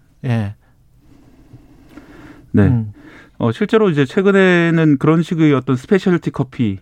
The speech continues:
Speaker 1: 예.
Speaker 2: 드립 커피처럼 좀 고급 커피와
Speaker 1: 음.
Speaker 2: 또 아주 저가 커피, 이렇게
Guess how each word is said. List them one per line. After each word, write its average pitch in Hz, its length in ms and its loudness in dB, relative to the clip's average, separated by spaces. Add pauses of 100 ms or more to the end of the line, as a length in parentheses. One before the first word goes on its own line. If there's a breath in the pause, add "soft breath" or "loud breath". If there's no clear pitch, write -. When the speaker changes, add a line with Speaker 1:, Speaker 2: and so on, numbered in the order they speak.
Speaker 1:
예. 123 320 -2
Speaker 2:
드립 139 160 2
커피처럼 135 500 0
좀 120 80 -2
고급 147 220 2
커피와 120 1080 0
Speaker 1:
음. 123 140 -4
Speaker 2:
또 113 160 -2
아주 127 200 0
저가 156 500 0
커피, - 300 -6
이렇게 123 480 0